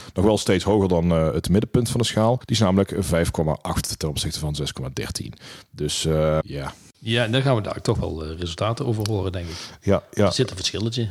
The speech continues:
Speaker 2: en dat zou nog significant kunnen zijn, ook bij deze aantallen.
Speaker 1: Ja, ja, precies. Nou, en dan, eh, merk je wel, support voor Universal, dat is, wel, zit net,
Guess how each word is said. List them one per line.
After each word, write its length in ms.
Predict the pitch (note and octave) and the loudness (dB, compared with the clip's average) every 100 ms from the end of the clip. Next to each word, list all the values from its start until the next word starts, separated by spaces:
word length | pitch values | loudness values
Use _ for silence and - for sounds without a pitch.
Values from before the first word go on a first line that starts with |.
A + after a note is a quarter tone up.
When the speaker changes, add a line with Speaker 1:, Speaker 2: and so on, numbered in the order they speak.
| A#2 | -4
Speaker 2:
en 120 | G2+ | -6
dat 120 | F2+ - | -8 -4
zou 220 | - F#2+ | -4 -4
nog 140 | G2 | -4
significant 600 | - G2 - F2 F#2 F2 | -4 -4 -6 -8 -8 -10
kunnen 200 | E2 F2 | -12 -12
zijn, 180 | F2 F2 | -12 -10
ook 120 | G2+ | -10
bij 120 | A2 A2 | -6 -4
deze 240 | A2 A2+ | -4 -6
aantallen. 380 | G#2+ A2 A#2 B2+ | -6 -6 -6 -2
Speaker 1:
Ja, 180 | G#2+ G#2 | 0 0
ja, 180 | G2 G2 | 2 0
precies. 500 | - - - F#2 - - | 0 0 2 2 2 0
Nou, 180 | A2 F#2 | 2 4
en 60 | |
dan, 200 | G#2 A2 A2+ | 4 6 6
eh, 60 | G#2+ | 6
merk 220 | A2+ A2 | 6 4
je 100 | - | 4
wel, 340 | F#2 A#2 C3+ - | 4 4 2 0
support 580 | - F2+ - A#2 A#2+ | -2 -2 2 4 6
voor 120 | - A2 | 6 6
Universal, 720 | G#2 G2 G#2+ G2+ G#2+ G#2 G2+ | 6 6 6 6 4 4 4
dat 200 | F#2 E2+ | 2 2
is, 200 | F#2 - | 0 0
wel, 180 | F2+ E2+ | 0 2
zit 360 | F#2+ - - - | 2 -2 -6 -2
net, 460 | F2+ F2 - - | -2 -2 -4 -6